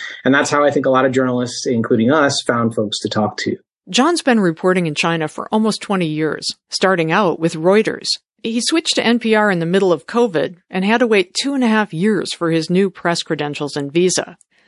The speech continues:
Speaker 2: Since getting back to China in early twenty twenty-two, he's done a wide range of stories, political, economic, social, in rural areas and in cities,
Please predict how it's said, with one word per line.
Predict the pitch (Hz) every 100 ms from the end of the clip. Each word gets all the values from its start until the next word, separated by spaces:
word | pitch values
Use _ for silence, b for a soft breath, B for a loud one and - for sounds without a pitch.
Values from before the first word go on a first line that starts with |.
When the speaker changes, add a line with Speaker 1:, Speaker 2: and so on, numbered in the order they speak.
| _
Speaker 2:
Since | - 214 185
getting | 214 196 170
back | 196 254 -
to | 226
China | 208 196 196 226
in | - 156
early | 165 190 185
twenty | - 185
twenty-two, | 175 185 170 143 - 240 185 190 - _
he's | 233 269
done | 359 302
a |
wide | 165 165 202 220 156
range | 170 180 151
of | 151
stories, | - 175 175 - - - - _ _
political, | 147 185 196 196 151
economic, | - 151 170 185 175
social, | - 156 170 180 175 180 - -
in | 135
rural | 147 170 190 185
areas | 180 175 180 -
and | 82
in |
cities, | - - 190 190 180